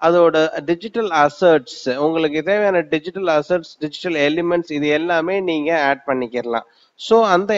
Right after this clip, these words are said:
Envanto எலிமெண்ட்ஸ், டெம்ப்ளேட்ஸ், இது எல்லாமே இருக்கும். So, அந்த Envanto இதையும் நீங்க ஒரு பிளக்கின்ல Envanto-ன்னு டைப் பண்ணிக்கிட்டு, அந்த பிளக்கினையும் நீங்க ஆட் பண்ணிக்கிறலாம். So, அதுக்கப்புறம் அதை ஆக்டிவேட் பண்ணிருங்க. இன்ஸ்டால் பண்ணதுக்கு அப்புறம் Envanto-வை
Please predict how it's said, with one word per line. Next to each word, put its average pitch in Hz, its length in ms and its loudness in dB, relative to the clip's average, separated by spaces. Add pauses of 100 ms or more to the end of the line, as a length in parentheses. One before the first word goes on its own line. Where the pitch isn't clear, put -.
Envanto 202 460 0 (120)
எலிமெண்ட்ஸ், 170 480 -2
டெம்ப்ளேட்ஸ், 170 600 0
இது 147 160 -2
எல்லாமே 156 400 0
இருக்கும். 143 240 -2
So, 202 240 -2
அந்த 190 260 2 (140)
Envanto 202 400 0
இதையும் 151 420 -2
நீங்க 160 320 -2 (480)
ஒரு 156 200 -2
பிளக்கின்ல 170 540 2
Envanto-ன்னு 180 640 0
டைப் 160 180 2
பண்ணிக்கிட்டு, 135 600 -2
அந்த 208 400 2
பிளக்கினையும் 147 640 0
நீங்க 147 240 2
ஆட் 135 220 0
பண்ணிக்கிறலாம். 117 680 -2 (1300)
So, - 200 -2 (200)
அதுக்கப்புறம் 165 920 2
அதை 185 240 2
ஆக்டிவேட் 185 460 0
பண்ணிருங்க. 135 380 0
இன்ஸ்டால் 208 400 0
பண்ணதுக்கு 139 380 0
அப்புறம் 180 260 0
Envanto-வை 170 600 0